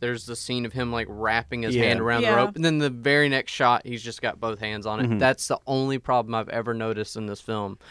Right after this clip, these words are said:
Speaker 1: And whenever I tell you I've watched it, like, every year,
Speaker 3: And
Speaker 1: that
Speaker 3: I,
Speaker 1: is
Speaker 3: yeah, and I could
Speaker 1: twenty-six
Speaker 3: see,
Speaker 1: watches.
Speaker 2: Mm-hmm.
Speaker 3: and I can see where, like, some of the effects would be considered outdated by today's standards.
Speaker 2: But they
Speaker 3: But
Speaker 2: still
Speaker 3: even
Speaker 2: work
Speaker 3: then,
Speaker 1: They
Speaker 2: fine.
Speaker 3: they
Speaker 1: look
Speaker 3: work
Speaker 2: They look good,
Speaker 3: fine.
Speaker 2: yeah.
Speaker 3: They look great.
Speaker 1: Rotoscoping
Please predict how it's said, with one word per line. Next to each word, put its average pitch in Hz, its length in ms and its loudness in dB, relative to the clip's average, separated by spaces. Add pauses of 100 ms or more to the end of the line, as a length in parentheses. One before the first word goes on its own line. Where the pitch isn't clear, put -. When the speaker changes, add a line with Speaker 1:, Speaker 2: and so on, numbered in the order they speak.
(200)
Speaker 1:
And 117 480 0
whenever 127 260 0
I 127 120 6
tell 139 180 -2
you 117 140 0
I've 110 120 -4
watched 113 360 0
it, 117 160 -6
like, - 180 -12 (140)
every 123 300 -2
year, 104 340 -6 (340)
Speaker 3:
And - 80 2
Speaker 1:
that 320 80 8
Speaker 3:
I, - 40 10
Speaker 1:
is 135 120 4
Speaker 3:
yeah, 233 140 2
and - 40 2
I 156 60 4
could 170 100 6
Speaker 1:
twenty-six 214 460 4
Speaker 3:
see, 131 80 -2
Speaker 1:
watches. 110 520 0 (100)
Speaker 2:
Mm-hmm. 131 160 0
Speaker 3:
and 294 100 2
I 339 80 6
can 370 160 -2
see 330 200 0
where, 285 120 0
like, 247 160 0
some 254 180 -2
of 247 80 -2
the 247 120 -2
effects 226 400 0
would 226 80 -6
be 226 120 -4
considered 214 560 -2
outdated 220 640 -4
by 202 160 -4
today's 196 400 -6
standards. 214 400 -2
Speaker 2:
But 220 60 4
they 240 80 4
Speaker 3:
But 269 80 6
Speaker 2:
still 294 180 8
Speaker 3:
even 156 140 8
Speaker 2:
work 147 280 10
Speaker 3:
then, 185 120 8
Speaker 1:
They - 0 -
Speaker 2:
fine. - 200 8
Speaker 3:
they 349 160 12
Speaker 1:
look 269 100 4
Speaker 3:
work 359 120 10
Speaker 2:
They 403 80 8
look 156 160 8
good, 131 160 8
Speaker 3:
fine. 302 220 8
Speaker 2:
yeah. 107 100 4
Speaker 3:
They 285 140 4
look 196 240 8
great. 226 100 2
Speaker 1:
Rotoscoping 160 680 0